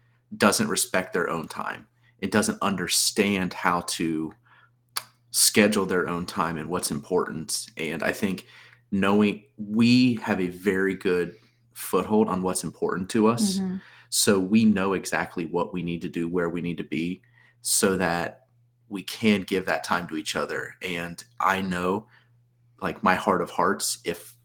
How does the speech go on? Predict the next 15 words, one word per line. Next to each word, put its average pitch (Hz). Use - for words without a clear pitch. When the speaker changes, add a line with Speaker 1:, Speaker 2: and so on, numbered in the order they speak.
Speaker 1:
for -
some 98
reason 95
we're 92
unable 87
to 78
s-, -
spend -
time 85
with 90
each 90
other 95
or 85
do 87
something, 127